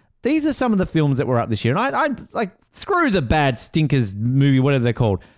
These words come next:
So a movie that we're doing this year for Bad Movie Month won the Worst Picture, Striptease, but also nominated that year. I've never heard of The Stupids. I don't know what that is, but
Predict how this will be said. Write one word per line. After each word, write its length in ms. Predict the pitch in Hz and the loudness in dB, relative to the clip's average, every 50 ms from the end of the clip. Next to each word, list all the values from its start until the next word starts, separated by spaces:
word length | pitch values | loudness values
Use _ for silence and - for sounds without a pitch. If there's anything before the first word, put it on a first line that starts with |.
| _ | _
So 260 | - - 196 185 180 - | -4 -2 0 0 0 0
a 80 | 139 175 | 0 0
movie 240 | 190 233 294 330 330 | 0 2 2 2 0
that 120 | 302 233 | 0 0
we're 80 | 214 208 | 0 0
doing 220 | 175 185 170 151 | 0 0 0 0
this 160 | 147 135 - | 0 0 0
year 100 | 139 135 | 0 -2
for 100 | 120 120 | 0 0
Bad 220 | 104 123 123 120 110 | 0 0 0 2 2
Movie 240 | 110 110 104 104 98 | 2 2 2 2 2
Month 300 | 95 92 95 95 - - _ _ - | 2 0 0 -2 -6 -12 _ _ -8
won 540 | 107 107 123 135 120 104 90 90 101 131 - - | -2 0 0 2 2 0 0 -2 -4 -6 -6 -4
the 140 | 107 107 98 | -2 -2 0
Worst 320 | 95 104 104 101 - - | 2 2 0 0 -2 -2
Picture, 280 | - 92 - - 117 151 | -6 -6 -4 -2 -4 -4
Striptease, 640 | 185 - - - 202 - - - 117 87 113 165 - - _ _ _ _ _ _ - | -4 -6 -4 -6 -6 -4 -4 -4 -4 -4 -4 -6 -10 -12 _ _ _ _ _ _ -4
but 120 | 214 220 | -4 -2
also 440 | - 233 254 294 277 - 302 294 285 | 0 0 0 0 0 0 0 0 2
nominated 640 | 240 214 196 175 165 151 131 117 113 110 - 117 | 2 2 2 2 2 2 2 2 2 0 0 -2
that 180 | 110 107 107 - | 0 -2 -2 -2
year. 160 | 107 95 98 | -2 -2 0
I've 100 | 110 127 | 2 2
never 240 | 160 208 254 339 269 | 2 0 0 0 0
heard 200 | 233 226 220 190 | 0 2 0 0
of 120 | 170 127 117 | 0 -2 -2
The 80 | 123 | -4
Stupids. 640 | 113 - - - - - 123 101 - - 98 107 - | -4 -4 -6 -6 -2 0 0 0 2 0 -2 -2 0
I 60 | 131 | -2
don't 140 | 127 156 165 | -2 -2 -2
know 80 | 165 156 | -2 -4
what 140 | 147 131 127 | -4 -2 -2
that 160 | 113 98 87 | -2 0 0
is, 200 | 85 90 - - - _ _ _ _ - | -2 -4 -6 -8 -14 _ _ _ _ -4
but 320 | - 226 135 - - - | -2 -2 -2 -2 -6 -12